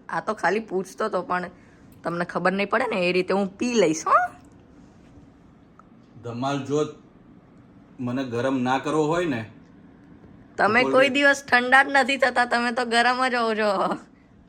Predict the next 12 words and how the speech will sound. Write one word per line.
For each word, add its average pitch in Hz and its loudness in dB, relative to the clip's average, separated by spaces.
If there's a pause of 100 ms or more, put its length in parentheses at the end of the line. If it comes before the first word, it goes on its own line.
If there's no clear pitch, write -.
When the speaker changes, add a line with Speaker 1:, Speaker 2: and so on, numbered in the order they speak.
(420)
Speaker 2:
પણ 135 -8
આજે 127 -6
જો 131 -8
મજાક 135 -4
નથી 127 -6
કરતો, 113 -10
હો. 151 -8 (580)
Speaker 1:
ઓકે. 165 -8
Speaker 2:
આજે 123 0
કોલ્ડ 143 -2
ડ્રિંક્સ 139 -2
નહીં. 98 -8